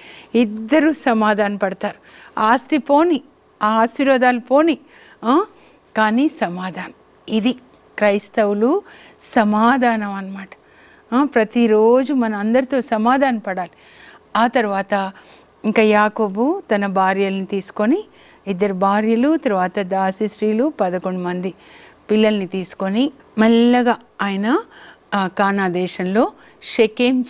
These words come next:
చేరుకుంటాడండి. షెకెం అనగానే మీకు ఒకటి గుర్తు రావాలి. ఆది కాండంలో దేవుడు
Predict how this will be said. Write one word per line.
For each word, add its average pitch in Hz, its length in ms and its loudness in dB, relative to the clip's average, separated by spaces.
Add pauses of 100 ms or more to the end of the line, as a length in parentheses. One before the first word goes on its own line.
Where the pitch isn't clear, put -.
చేరుకుంటాడండి. 180 800 -4 (600)
షెకెం 254 500 2
అనగానే 214 400 0
మీకు 220 260 0
ఒకటి 190 240 -4
గుర్తు 202 320 -4
రావాలి. 196 560 0 (580)
ఆది 262 280 4
కాండంలో 202 580 -2
దేవుడు 214 580 0